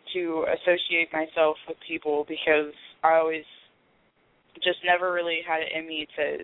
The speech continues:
or thought about how it could, you know, help somebody, like, my situation, 'cause when you're in those kinds of situations, you're like, "Dang,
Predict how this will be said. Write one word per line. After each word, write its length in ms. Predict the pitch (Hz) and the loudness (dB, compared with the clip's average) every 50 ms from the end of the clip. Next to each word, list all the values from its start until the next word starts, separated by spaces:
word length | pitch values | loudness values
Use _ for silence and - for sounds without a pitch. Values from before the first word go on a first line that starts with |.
| - _ - - - - - - - _ _ _ _ _ | -12 _ -20 -20 -20 -20 -20 -20 -20 _ _ _ _ _
or 180 | 165 165 165 165 - | 2 4 4 4 4
thought 280 | 180 160 170 180 170 - - - | 2 2 2 2 0 -4 -8 -10
about 340 | 165 - 165 165 160 - 160 | -6 -4 -2 -2 -2 -2 -2
how 160 | 170 160 156 | -2 -2 -2
it 80 | 156 - - | -2 -4 -8
could, 160 | - 143 147 - _ _ _ _ _ - | -12 -16 -16 -18 _ _ _ _ _ -12
you 100 | 147 139 | -10 -10
know, 100 | - - - | -10 -6 -2
help 220 | 160 170 180 185 - - - | -2 0 0 -2 -6 -10 -12
somebody, 420 | 170 160 156 151 147 147 139 143 143 | -6 0 0 2 2 2 0 -4 -6
like, 160 | 139 135 - - | -8 -10 -4 0
my 180 | 160 160 160 160 - | 2 2 2 0 -4
situation, 720 | - - - 156 151 156 160 165 165 - 165 160 156 156 160 | -10 -12 -10 -4 0 2 2 2 2 0 -4 -4 -6 -6 -6
'cause 200 | - 180 175 160 160 | -2 -2 -2 -2 -2
when 140 | 170 170 170 | -4 -4 -2
you're 160 | 165 165 175 | 2 2 4
in 140 | 175 180 180 | 4 4 2
those 200 | 175 170 165 160 - | 2 0 0 -2 0
kinds 220 | - 175 165 160 160 | 2 2 2 2 0
of 80 | 160 160 - | -4 -6 -6
situations, 640 | 175 170 - - 165 165 175 180 175 - 175 160 - | -4 -4 -4 -4 0 0 0 0 0 -4 -6 -6 -4
you're 100 | 160 165 | 0 2
like, 200 | 156 151 147 - _ _ _ _ _ _ _ _ _ - | 2 2 2 -2 _ _ _ _ _ _ _ _ _ 2
"Dang, 480 | 180 170 165 165 165 160 165 156 151 | 2 2 2 0 -2 -4 -8 -12 -14